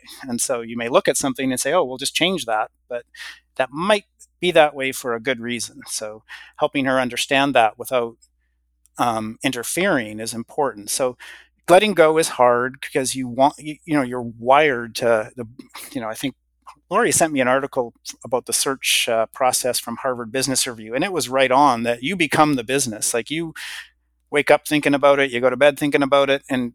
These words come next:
when you're walking your dog, you're thinking about, you get an idea how to do something differently,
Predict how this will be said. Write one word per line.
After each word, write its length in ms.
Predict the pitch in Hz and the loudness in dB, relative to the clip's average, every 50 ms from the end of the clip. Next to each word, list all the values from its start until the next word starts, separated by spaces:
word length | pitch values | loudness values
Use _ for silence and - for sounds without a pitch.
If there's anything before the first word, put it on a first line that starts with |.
| _ | _
when 120 | - 135 131 | -6 -4 -4
you're 160 | 120 120 113 | -4 -6 -2
walking 320 | 135 131 135 135 - 143 135 | 0 2 2 2 0 -2 -2
your 100 | 127 123 | 0 4
dog, 240 | 131 135 139 135 | 4 6 6 4
you're 80 | 131 127 | 2 -2
thinking 260 | - - 135 127 131 | -6 -6 -4 -2 -2
about, 240 | 131 127 131 131 - | 0 0 -2 -4 -4
you 80 | - 123 | -4 -2
get 160 | - 139 131 | 2 2 2
an 80 | 127 127 | 2 2
idea 320 | 127 131 123 135 131 131 | 0 0 2 2 2 4
how 120 | 120 139 135 | 4 4 2
to 80 | 127 | 0
do 140 | 117 127 131 | 0 -6 -6
something 280 | - - 147 135 131 113 | -6 -6 -6 -6 -4 -4
differently, 400 | 139 147 - - 123 _ _ | -4 -6 -6 -8 -16 _ _